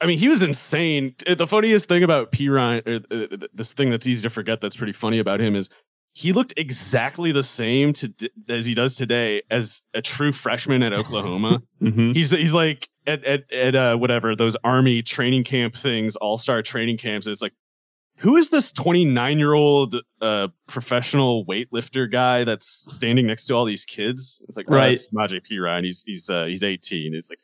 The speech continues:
Speaker 1: he looks exactly the same as he does today. No, I've never, other than, like, Nick Chubb, I can't remember the last time someone was a true freshman who, who just came in, like,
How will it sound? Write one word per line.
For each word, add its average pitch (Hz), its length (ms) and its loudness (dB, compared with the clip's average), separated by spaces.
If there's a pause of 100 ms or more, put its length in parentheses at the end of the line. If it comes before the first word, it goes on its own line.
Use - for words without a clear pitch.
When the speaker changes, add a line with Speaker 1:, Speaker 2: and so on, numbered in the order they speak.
(220)
Speaker 1:
he 147 40 -2
looks 185 160 4
exactly 147 440 0
the 117 100 0
same 113 220 2
as 101 80 0
he 98 80 -4
does 95 240 0
today. 90 320 -2
No, 127 100 2 (260)
I've 147 120 0
never, 180 180 0 (220)
other 196 160 4
than, 220 80 6
like, 180 140 4
Nick 147 240 4
Chubb, 123 520 0 (300)
I 110 60 -4
can't 170 180 2
remember 143 260 4
the 127 100 4
last 117 360 0
time 117 300 2
someone 117 480 2 (480)
was 123 180 -2
a - 20 -6
true 156 240 0
freshman 104 840 -2
who, 110 280 -2
who 117 60 -4
just 110 300 -2
came 117 380 -2
in, 104 300 -2
like, 90 160 -4